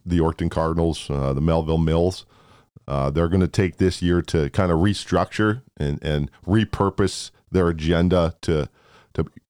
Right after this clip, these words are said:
become probably more stable. You know, I don't know all the ins and outs of, of what they've gone through. Um, you know, o-, outside of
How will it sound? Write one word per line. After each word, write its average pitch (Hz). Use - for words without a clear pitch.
become 143
probably 117
more 92
stable. 76
You 82
know, 80
I 82
don't 92
know 85
all 82
the 82
ins 85
and 80
outs 80
of, 80
of 78
what 78
they've 82
gone 76
through. 80
Um, 67
you 76
know, 65
o-, 67
outside 90
of 80